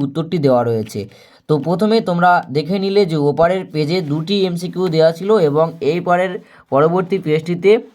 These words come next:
তিন নম্বর দাগ থেকে এখানে তেরো নম্বর দাগ পর্যন্ত এমসিকিউ দেওয়া রয়েছে এবং ঠিক তার পরবর্তীতে উত্তরমালা নামক এই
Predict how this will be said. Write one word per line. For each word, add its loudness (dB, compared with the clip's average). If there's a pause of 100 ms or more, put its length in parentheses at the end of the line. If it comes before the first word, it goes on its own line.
(180)
তিন -2
নম্বর 0
দাগ 2 (100)
থেকে 2 (440)
এখানে 0 (320)
তেরো 4
নম্বর 0
দাগ 2
পর্যন্ত -2
এমসিকিউ -2
দেওয়া 4
রয়েছে 2 (140)
এবং 0 (120)
ঠিক 0
তার 4
পরবর্তীতে -2 (160)
উত্তরমালা 0
নামক -2
এই -2